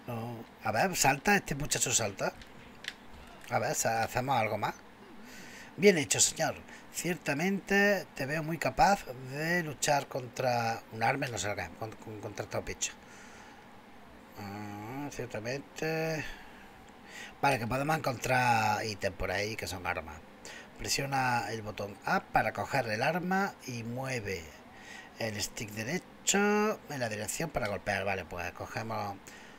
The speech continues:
Si tú consigues especial como receta.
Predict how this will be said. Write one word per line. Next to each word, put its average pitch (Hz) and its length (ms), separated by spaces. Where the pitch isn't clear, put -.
Si - 220
tú 165 100
consigues 98 1000
especial - 580
como 147 200
receta. 139 520